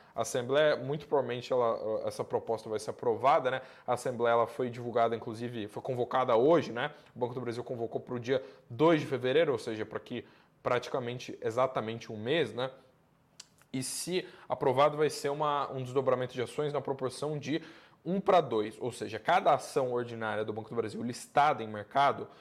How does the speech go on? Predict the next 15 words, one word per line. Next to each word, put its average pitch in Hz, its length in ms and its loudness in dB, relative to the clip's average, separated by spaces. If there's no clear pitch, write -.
vai, 127 180 4
vão 127 380 -4
virar 135 240 4
duas 151 500 2
ações 143 400 -4
com 151 220 -8
preço 135 420 0
pela 135 160 -2
metade. 120 480 -6
Ou 131 120 -2
seja, - 340 -10
se - 100 -12
você 135 220 2
tem 147 300 -2
lá 131 360 6